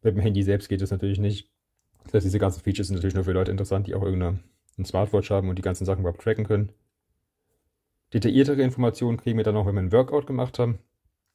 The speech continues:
Wenn ich jetzt gestern mal das Laufband-Workout von gestern nehme, dann sehen wir hier einerseits ein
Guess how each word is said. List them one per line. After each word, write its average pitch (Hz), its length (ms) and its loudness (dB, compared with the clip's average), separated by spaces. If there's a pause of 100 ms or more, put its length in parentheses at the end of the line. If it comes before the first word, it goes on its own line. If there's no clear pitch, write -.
(180)
Wenn 110 120 0
ich 101 60 -2
jetzt 101 140 -6
gestern 104 260 0
mal 101 100 2
das 95 200 0
Laufband-Workout 98 680 0
von 95 120 -4
gestern 110 320 0
nehme, 107 280 0 (1300)
dann 101 120 -2
sehen 104 160 2
wir 101 80 2
hier 113 180 2
einerseits 104 460 0
ein 95 300 -2